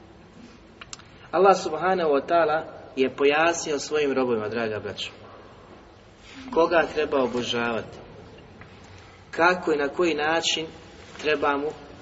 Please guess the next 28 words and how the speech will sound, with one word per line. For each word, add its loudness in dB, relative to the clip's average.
robovati. 2
I -2
to 6
je 6
pojasnio 2
u -2
svojoj 0
plemenitoj 0
knjizi -2
Kur'anu, 2
a 2
i 4
također 4
u 2
sunnetu 0
poslanika -2
sallallahu, 0
sallallahu 0
alihi -2
wasallam. -8
I 4
Allah 2
Đelešanu 0
ukazuje 0
da -2
je 4
on 2
zaslužan 4